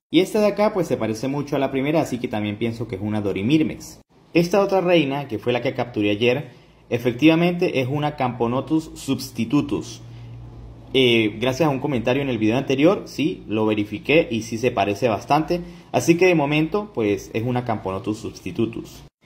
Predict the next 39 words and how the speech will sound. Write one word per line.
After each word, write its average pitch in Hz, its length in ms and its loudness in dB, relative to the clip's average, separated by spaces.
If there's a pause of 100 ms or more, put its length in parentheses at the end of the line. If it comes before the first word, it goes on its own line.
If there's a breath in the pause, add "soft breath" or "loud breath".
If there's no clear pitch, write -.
(260 soft breath)
Esta 190 340 4
otra, 156 480 2
que 104 320 2
yo 110 80 -2
la 120 80 2
había 131 180 0
identificado 120 600 0
como 107 180 -4
una 117 240 0
Barbaricus, 120 840 0 (600 loud breath)
eh, 113 500 4
pues 113 180 0
la 117 100 2
verdad 117 340 0
que 165 100 -2
se 160 120 -2
parece 110 320 -2
mucho 170 340 0
a 113 80 -2
una 127 160 0
especie 156 380 0
que 135 80 -6
se 107 100 -10
llama 117 380 -2
Atriceps, - 880 -4 (160)
que 98 180 -2
es 101 60 -2
de 120 80 2
aquí 117 180 -2
de 131 140 2
Colombia 131 480 2
o - 20 0
de 98 80 0
Latinoamérica, 110 760 -4 (460 loud breath)
ya 123 160 4
que 160 120 6
las 131 180 0
Barbaricus 151 800 0 (140)
son 117 420 -4